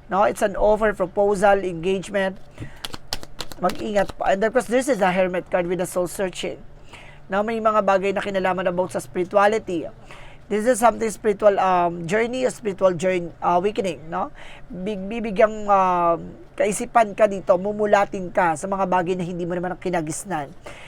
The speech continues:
And this is the Seven of Pentacles for harvest time. So, may mga bagay dito na paghubog sa'yo para malaman mo kung ano yung mga bagay na,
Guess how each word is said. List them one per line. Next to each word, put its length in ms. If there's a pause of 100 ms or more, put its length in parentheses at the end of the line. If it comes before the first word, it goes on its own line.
(180)
And 160
this 160
is 80
the 80
Seven 480
of 80
Pentacles 400
for 160
harvest 480
time. 240 (480)
So, 80
may 160
mga 160
bagay 320
dito 160
na 160
paghubog 560
sa'yo 400
para 160
malaman 480
mo 80
kung 80
ano 160
yung 80
mga 80
bagay 320
na, 160